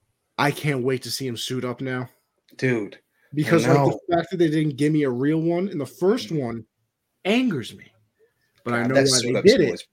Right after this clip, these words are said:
Speaker 2: badass, dude. That shit was so
Speaker 1: The
Speaker 2: hard.
Speaker 1: what?
Speaker 2: He's the, the suit up scene where he's talking to
Speaker 1: Oh my
Speaker 2: himself in the mirror. Oh, that
Speaker 1: Yo,
Speaker 2: was
Speaker 1: he
Speaker 2: so
Speaker 1: looks
Speaker 2: hard.
Speaker 1: just so good.
Speaker 2: Yeah,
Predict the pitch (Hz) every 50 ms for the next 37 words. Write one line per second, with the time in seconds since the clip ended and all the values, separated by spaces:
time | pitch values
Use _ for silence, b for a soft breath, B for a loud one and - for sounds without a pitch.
0 | _ _ - 226 196 190 190 - 90 - - - - 98 95 90 85 85 - -
1 | - - - 90 87 90 85 - 98 101 101 101 - - 101 85 87 95 95 -
2 | - 98 92 87 - - - - 120 117 120 139 170 220 349 392 - 107 101 104
3 | - _ _ _ _ - - - - 127 113 110 117 113 107 - - - 117 110
4 | 107 113 123 123 - - 95 95 98 - - 101 110 107 104 101 101 98 82 82
5 | 101 98 95 - - 104 98 98 98 101 98 98 98 101 101 - - b b b
6 | b b b b b b b _ - - - _ - 101 107 101 95 92 90 98
7 | 95 - 139 127 151 175 160 151 160 147 - - - 135 120 - - - - 120
8 | 113 107 107 101 107 104 104 107 104 107 - _ _ _ _ _ - 113 101 101
9 | 95 90 90 95